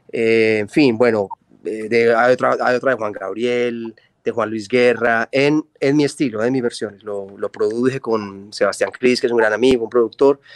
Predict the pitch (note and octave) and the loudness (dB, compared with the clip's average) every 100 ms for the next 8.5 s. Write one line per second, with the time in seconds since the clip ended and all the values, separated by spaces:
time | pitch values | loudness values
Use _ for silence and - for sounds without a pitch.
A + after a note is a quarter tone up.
0 | - - - - E4+ D3 C#3 C#3 D#3 D#3+ | -20 -20 -20 -14 -2 0 2 2 2 2
1 | C#3+ B2 A#2 A#2 B2+ B2+ A2+ A2+ A2 A2 | 2 0 0 0 0 0 -2 -4 -4 0
2 | C3 D#3+ C3+ A#2+ A#2 A#2+ - - _ _ | 2 2 0 0 0 -4 -10 -20 _ _
3 | A#2 A#2+ A#2 A2+ - _ _ _ C3+ B2 | -8 -6 -6 -8 -14 _ _ _ 0 2
4 | A#2+ B2 B2+ C3 A#2+ B2+ - A#2+ A#2+ B2+ | 2 2 2 0 -4 -8 -6 -6 -4 -6
5 | D3+ A#2 A#2+ B2 C3+ C3 A#2+ A2+ A#2 A2+ | -4 -4 -2 -4 -4 -4 -4 -4 -4 -4
6 | A#2 A2+ A#2 A#2+ C3 B2 - C3+ D#3 D3 | -4 -6 -12 -10 -10 -6 0 2 2 2
7 | C3+ C3+ D3 D3 C3+ D#3 - C#3 C#3+ E3+ | 0 0 0 -4 -6 -6 0 2 2 -2
8 | D3 - B2+ A#2+ A2 | -8 -14 -14 -10 -12